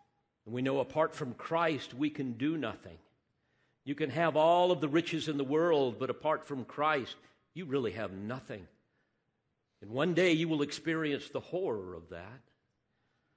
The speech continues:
Charles Spurgeon put it this way, "If the Lord gives you temporal mercies, take heed that you do not set your heart upon them. Say concerning them, 'They are only toys lent me for a season,'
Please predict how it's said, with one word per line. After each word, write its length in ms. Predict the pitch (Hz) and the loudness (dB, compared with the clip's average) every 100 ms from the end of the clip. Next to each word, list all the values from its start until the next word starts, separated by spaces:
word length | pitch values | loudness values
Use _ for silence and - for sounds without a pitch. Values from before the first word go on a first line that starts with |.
| _ _ _ _ _ _ | _ _ _ _ _ _
Charles 340 | 143 147 123 | -4 -2 -4
Spurgeon 540 | - 147 143 123 117 110 | -4 -2 -2 -2 -8 -6
put 180 | 127 | -8
it 80 | 117 | -6
this 240 | 127 120 - | -6 -8 -6
way, 180 | 104 104 | -6 -6
"If 100 | - | -6
the 80 | |
Lord 320 | 147 208 180 127 | -4 -2 -2 0
gives 260 | 160 117 | -2 -2
you 100 | 139 | -6
temporal 460 | 139 143 123 117 98 | -4 -8 -6 -6 -6
mercies, 560 | 90 85 - 151 - - _ _ _ _ _ | -6 -10 -10 -14 -14 -20 _ _ _ _ _
take 240 | - 175 175 | -8 -8 -4
heed 220 | 170 123 | -4 -2
that 140 | 135 | -6
you 100 | 135 | -6
do 160 | 135 135 | -6 -4
not 220 | 127 - | -4 -4
set 180 | 151 113 | -8 -8
your 140 | 117 | -10
heart 260 | - 160 156 | -6 -6 -6
upon 320 | - 104 92 | -8 -10 -10
them. 240 | 82 80 - _ _ _ _ _ _ _ | -14 -16 -20 _ _ _ _ _ _ _
Say 280 | - 277 285 | -4 -2 -2
concerning 540 | - 139 - 143 131 120 | -4 -4 0 0 0 0
them, 280 | 117 101 - | -2 -2 -4
'They 160 | 160 180 | -2 2
are 140 | 165 | 2
only 260 | 160 175 170 | 2 0 -4
toys 580 | - 190 165 127 127 131 | -2 0 2 2 0 -2
lent 280 | 147 151 | -2 -2
me 160 | 139 143 | -4 -6
for 240 | 147 147 | -4 -4
a 40 | 139 | -4
season,' 680 | - 147 143 117 101 98 | -6 -4 -4 -6 -8 -10